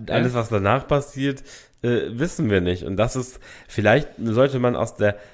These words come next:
Speaker 2: aus der Mitte öfter mal nach hinten traden. Das wäre vielleicht ein Schluss,
Speaker 1: Ja.
Speaker 2: den das so,
Speaker 1: Ja.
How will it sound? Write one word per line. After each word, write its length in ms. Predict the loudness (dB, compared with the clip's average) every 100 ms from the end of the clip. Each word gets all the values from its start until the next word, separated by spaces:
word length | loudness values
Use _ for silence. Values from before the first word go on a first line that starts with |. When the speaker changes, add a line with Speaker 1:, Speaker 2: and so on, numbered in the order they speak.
| -6
Speaker 2:
aus 180 | -2 0
der 100 | 0
Mitte 460 | 2 0 2 0 2
öfter 280 | 0 0 0
mal 140 | 2
nach 120 | 0
hinten 320 | 0 -2 -4 -6
traden. 540 | -2 0 -2 -6 -4
Das 280 | -4 -2 0
wäre 240 | 2 2
vielleicht 380 | -2 -2 -2 -4
ein 80 | -12
Schluss, 220 | -2 2
Speaker 1:
Ja. 160 | 2 2
Speaker 2:
den 200 | 0 0
das 220 | -2 -4
so, 260 | -4 -2 -2
Speaker 1:
Ja. 200 | -2